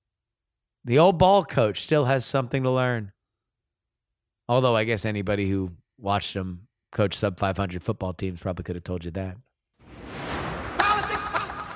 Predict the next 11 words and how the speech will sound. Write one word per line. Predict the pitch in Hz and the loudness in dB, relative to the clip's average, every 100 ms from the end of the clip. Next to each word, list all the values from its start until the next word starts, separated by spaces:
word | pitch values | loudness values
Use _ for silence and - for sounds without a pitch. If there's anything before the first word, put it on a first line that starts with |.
| - - - - - - - _ _ _ - | -16 -16 -16 -16 -16 -18 -20 _ _ _ 2
One | 143 240 262 240 | 6 8 6 6
week | 240 202 | 6 6
ago, | 202 160 208 208 190 147 | 6 10 12 12 10 8
we | 135 160 | 6 6
had | 156 175 151 | 8 6 4
the | 160 | 4
wonk | 135 131 160 185 214 208 - - | 4 4 6 6 6 0 -6 6
of | 160 139 | 6 6
wonks, | 135 170 185 151 143 - - - _ _ - | 6 8 8 6 2 0 0 -2 _ _ -10
Josh | 92 139 160 165 - - | 2 6 6 4 2 -2
Spivak, | - - - 185 202 127 135 113 135 - - | -4 -4 2 4 6 6 6 6 4 -2 -16